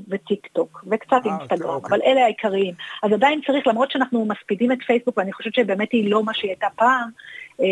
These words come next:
Speaker 1: עדיין למפרסמים היא המקום הגדול, כי יש לה גם את הדאטה, יש לה את הנתונים עלינו,
Speaker 2: בדיוק,
Speaker 1: הכי הרבה.
Speaker 2: אוקיי. אותי נורא
Speaker 1: אז גם
Speaker 2: מטריד
Speaker 1: את זה
Speaker 2: ש-,
Speaker 1: צריך להזכיר.
Speaker 2: שהתקשורת בעצמה לא עוסקת בדברים האלה,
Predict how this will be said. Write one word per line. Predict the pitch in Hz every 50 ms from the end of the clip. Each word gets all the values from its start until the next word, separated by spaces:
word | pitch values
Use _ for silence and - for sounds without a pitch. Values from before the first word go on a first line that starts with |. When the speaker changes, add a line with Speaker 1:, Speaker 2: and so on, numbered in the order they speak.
| 190 185
Speaker 1:
עדיין | - 202 185 - 240 294 330 330 320
למפרסמים | 285 - 214 208 - - 208 208 - - - 196 196 220 269 330 349 339
היא | 285 233 226 214
המקום | 196 196 185 - - 254 254 277
הגדול, | 240 247 226 214 311 349 339 -
כי | - 220
יש | 208 - -
לה | 233
גם | 208 220 208 214
את | 214 -
הדאטה, | 220 208 202 - 196 196 311 381 392 - - 190 160 -
יש | - -
לה | 262
את | -
הנתונים | 226 220 254 - - 349 392 427 403 320 226
עלינו, | 208 185 175 170 - - - - _ - -
Speaker 2:
בדיוק, | - 135 131 -
Speaker 1:
הכי | - 135 247 226 202
הרבה. | 180 175 170 170 165
Speaker 2:
אוקיי. | 139 131 - - 117 113 127 156 - -
אותי | 147 135 - 208 226
נורא | 226 214 214 - 214
Speaker 1:
אז | 202 220
גם | 226 226
Speaker 2:
מטריד | 220
Speaker 1:
את | 233 202
זה | 226 220
Speaker 2:
ש-, | -
Speaker 1:
צריך | 196 - -
להזכיר. | 202 180 - 147 175
Speaker 2:
שהתקשורת | 165 - - 127 - - - 196 196 214 180
בעצמה | 156 147 135 - - 160 185 202 196 190 - _ - - - - - - -
לא | 135 143 196
עוסקת | 214 196 - - 208 220 214 220 185
בדברים | 135 147 131 117 131 131 131 127 120
האלה, | 120 120 113 104